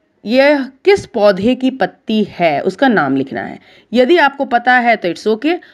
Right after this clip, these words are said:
otherwise आप अपने बड़ों की सहायता ले सकते हैं। तीसरी गतिविधि के लिए आपको आवश्यकता होगी कागज, पेंसिल और पत्तों की।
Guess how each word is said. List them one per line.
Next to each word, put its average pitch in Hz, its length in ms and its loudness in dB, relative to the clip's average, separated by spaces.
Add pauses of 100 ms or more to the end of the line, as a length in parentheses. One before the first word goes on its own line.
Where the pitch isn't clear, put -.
(140)
otherwise 233 680 0 (120)
आप 180 380 -2
अपने 175 300 -6
बड़ों 220 320 2
की 190 180 -2
सहायता 156 720 -2 (140)
ले 190 260 4
सकते - 380 -18
हैं। 143 200 -20 (1500)
तीसरी 269 420 0
गतिविधि 202 600 -6
के 185 220 -6
लिए 170 400 -8
आपको 170 340 -4
आवश्यकता 180 640 -6
होगी 190 400 -6
कागज, 160 480 -6
पेंसिल 165 480 -6
और 262 220 -4
पत्तों - 440 -6
की। - 220 -16